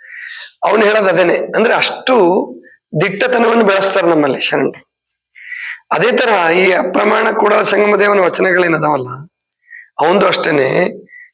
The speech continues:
ನೋಡಿ, ಕಲ್ಲು ದೇವ್ರ ದೇವರಲ್ಲ, ಮಣ್ಣು ದೇವ್ರ ದೇವರಲ್ಲ, ಮರ ದೇವರು, ಪಂಚಲೋಹದಲ್ಲಿ ಮಾಡಿದ ದೇವರು ಅಲ್ಲ ಅಂತ ಬಿಟ್ಬೋದಾಗಿತ್ತು. ಸ್ಪಷ್ಟವಾಗಿ ಹೇಳ್ತಾನೆ, ಸೇತು ಬಂಧ ರಾಮೇಶ್ವರ, ಕಾಶಿ,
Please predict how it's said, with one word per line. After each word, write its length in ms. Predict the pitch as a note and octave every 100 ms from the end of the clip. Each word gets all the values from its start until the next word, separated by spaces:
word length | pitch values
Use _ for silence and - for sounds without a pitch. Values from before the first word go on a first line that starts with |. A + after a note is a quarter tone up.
| _ F3
ನೋಡಿ, 260 | G#3+ F#3+
ಕಲ್ಲು 300 | - F3 F#3+
ದೇವ್ರ 260 | F#3 F#3 F3
ದೇವರಲ್ಲ, 360 | F#3 F3+ F#3 F3+
ಮಣ್ಣು 300 | F3 F#3 F3+
ದೇವ್ರ 180 | F#3
ದೇವರಲ್ಲ, 400 | F3+ F3+ F3+ F3+ F#3 F#3 - _ _ _ D#3+
ಮರ 220 | E3 F3
ದೇವರು, 320 | F3 F3 F3
ಪಂಚಲೋಹದಲ್ಲಿ 640 | F3+ D#3+ F3+ F3+ F3+ F#3 F#3
ಮಾಡಿದ 240 | F3+ F3+
ದೇವರು 220 | F3+ F3+
ಅಲ್ಲ 220 | D#3+ F3
ಅಂತ 200 | G3 G#3
ಬಿಟ್ಬೋದಾಗಿತ್ತು. 960 | F3+ E3+ G3 A3 G#3 F#3+ - D#3 - _ _ - - - - -
ಸ್ಪಷ್ಟವಾಗಿ 500 | - F#3 - A#3+ A3
ಹೇಳ್ತಾನೆ, 280 | G#3 G3+ F3
ಸೇತು 340 | - F#3+ G3+
ಬಂಧ 260 | F#3 F#3 F3
ರಾಮೇಶ್ವರ, 640 | F3+ F3 F3 E3+ - E3+ F#3 - - - _ _ _ _ _ _ _ -
ಕಾಶಿ, 520 | D#3 E3 - F#3 A3